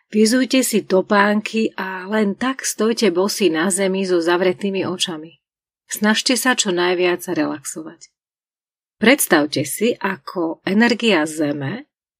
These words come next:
vstupuje cez vaše energetické kanály a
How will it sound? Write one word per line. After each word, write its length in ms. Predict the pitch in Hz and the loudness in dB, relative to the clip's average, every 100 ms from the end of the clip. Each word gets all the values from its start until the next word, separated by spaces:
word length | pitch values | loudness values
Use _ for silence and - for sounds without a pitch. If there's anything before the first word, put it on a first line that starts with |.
| _ - | _ -8
vstupuje 640 | - - 285 - 160 175 | -6 0 0 2 4 4
cez 240 | 202 185 175 | 4 2 2
vaše 380 | 180 190 - - | 0 0 -2 -2
energetické 840 | 196 220 240 240 226 220 - 160 - | -2 0 2 0 0 -6 -4 -4 -2
kanály 720 | 180 170 175 165 165 160 - | 0 0 0 -2 -2 -4 -6
a 300 | - 165 | -10 -14